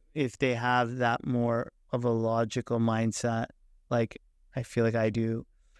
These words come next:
uh, you know, science folks and such, how does one, you know, connect with a professor,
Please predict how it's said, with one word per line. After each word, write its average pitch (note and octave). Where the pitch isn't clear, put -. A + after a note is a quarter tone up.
uh, G#2+
you -
know, A2
science A2+
folks A#2
and A#2+
such, B2
how C3
does D3+
one, C3+
you B2
know, A2+
connect B2+
with A2+
a A2+
professor, A2+